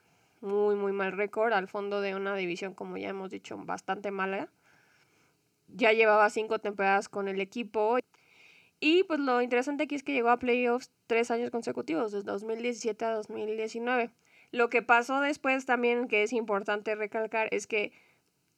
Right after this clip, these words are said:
después de la temporada, cuando ganaron el Super Bowl, no logró ganar más de diez juegos en una temporada.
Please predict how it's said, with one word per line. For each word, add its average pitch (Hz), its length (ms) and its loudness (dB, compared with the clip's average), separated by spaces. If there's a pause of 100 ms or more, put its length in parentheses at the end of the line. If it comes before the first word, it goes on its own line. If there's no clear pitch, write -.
después 240 520 6
de 339 80 4
la 285 120 6
temporada, 226 760 4
cuando 208 320 -4
ganaron 214 360 0
el 208 120 -2
Super 214 300 -2
Bowl, 214 320 2 (340)
no 240 320 4
logró 254 380 4
ganar 247 320 0
más 233 260 2
de 247 80 0
diez 240 240 2
juegos 226 480 -2
en 214 160 -6
una 214 220 -6
temporada. 214 560 -4